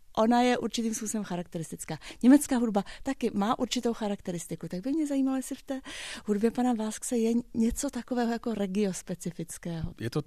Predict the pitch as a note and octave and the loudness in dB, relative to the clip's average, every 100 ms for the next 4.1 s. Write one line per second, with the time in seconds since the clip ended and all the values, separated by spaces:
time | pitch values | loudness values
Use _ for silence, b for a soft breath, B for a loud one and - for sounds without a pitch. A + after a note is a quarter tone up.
0 | - F#2+ - A2+ G2 G2+ F2 - F#2 - | -4 -4 0 0 0 -2 -6 -6 -8 -8
1 | - G#2 G#2 A2 G#2+ G#2 G#2 A2+ A#2+ A#2 | -6 -4 -2 -2 -2 -4 -4 -2 0 0
2 | A2+ A#2+ A#2+ A2 - - - A2+ - A2 | 0 0 0 -2 -6 -8 -6 -4 -4 -2
3 | G#2+ - G2+ A#2 A#2 - - - - A2 | -2 -2 0 0 0 -4 -4 -6 -4 -4